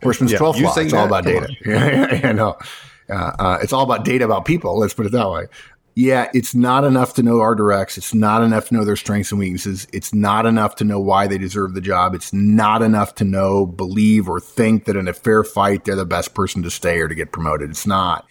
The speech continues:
Speaker 1: We have to have created the relationships between ourselves and our peers such that they'll be able to hear and believe what we say about our directs, even in the face of attempting to promote their own directs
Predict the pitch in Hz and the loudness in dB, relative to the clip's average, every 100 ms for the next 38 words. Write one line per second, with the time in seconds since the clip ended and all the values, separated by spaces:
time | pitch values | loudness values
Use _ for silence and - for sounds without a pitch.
0 | - - - _ - 110 90 104 110 120 | -20 -20 -20 _ -6 -6 -4 -2 -2 -2
1 | - 113 98 85 - 101 95 95 127 143 | -2 -2 -2 -6 -8 -4 0 2 2 2
2 | 151 135 104 - 98 101 95 101 - 98 | 2 2 2 0 -2 -2 -6 -10 -4 -2
3 | 80 82 - 95 98 110 107 107 107 - | -2 -4 -2 0 2 2 2 0 -2 -2
4 | 101 98 98 98 95 - - - - - | 0 2 2 2 0 -4 -16 -20 -14 -2
5 | 104 - 98 104 101 101 98 98 92 92 | -2 -2 -2 0 0 2 2 0 -2 -4
6 | - 104 104 101 95 87 95 123 220 202 | 0 2 2 0 -2 -4 -2 2 4 4
7 | 135 92 104 - 92 92 87 87 85 82 | 2 2 -2 0 0 0 0 0 0 0
8 | 85 85 - - - - - - 147 143 | 0 0 -4 -10 -16 -20 -8 2 4 6
9 | 139 123 - 110 104 101 95 101 95 104 | 4 4 4 2 2 -2 0 0 2 0
10 | 92 - 98 87 85 82 80 73 67 - | -2 -2 -2 0 -2 -2 -4 -8 -10 -14
11 | - | -20